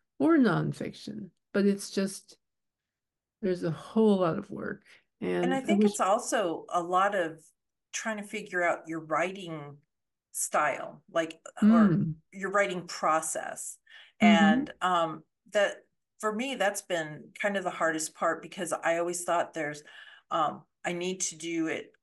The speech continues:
Speaker 2: one way and just keep doing it. And that's the way I always do it. And so I finally figured out that's not how I write. So sometimes I do all, I, I'm writing all over whiteboards. Sometimes I'm using sticky notes. Sometimes I'm, um,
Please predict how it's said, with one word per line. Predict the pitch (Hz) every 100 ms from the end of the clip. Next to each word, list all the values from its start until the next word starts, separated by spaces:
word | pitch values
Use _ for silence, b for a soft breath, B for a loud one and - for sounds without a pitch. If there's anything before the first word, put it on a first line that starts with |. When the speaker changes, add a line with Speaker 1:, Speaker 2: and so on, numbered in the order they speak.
| -
Speaker 2:
one | 160 190 208 202
way | 180 170 170 165 -
and | 160 139 131 -
just | 165 160 -
keep | - 165 -
doing | 233 214 175 139
it. | 123
And | -
that's | 160 -
the | 175
way | 180 160
I |
always | - 170 170 170
do | 180
it. | 160 -
And | 160 156 151
so | - 165 151 143 -
I | -
finally | - 180 175 160
figured | 170 160 160
out | 151 135 - B B B _
that's | 151 151 - -
not | 135 -
how | 151 139
I | 135 135
write. | 98 - -
So | - - 151 143
sometimes | - 175 170 165 156 156 -
I | 156
do | 151 151 147 139 -
all, | 151 151 156 -
I, | 147 143 -
I'm | 165 151
writing | 156 151 147 -
all | 180 185
over | 170 156
whiteboards. | 151 151 143 - - - -
Sometimes | - 165 160 160 160 165
I'm | 160 156
using | 160 160 156
sticky | - - 156 139
notes. | - - - -
Sometimes | 160 156 156 151 151
I'm, | 151 151 151 - B B B
um, | 156 151 147 139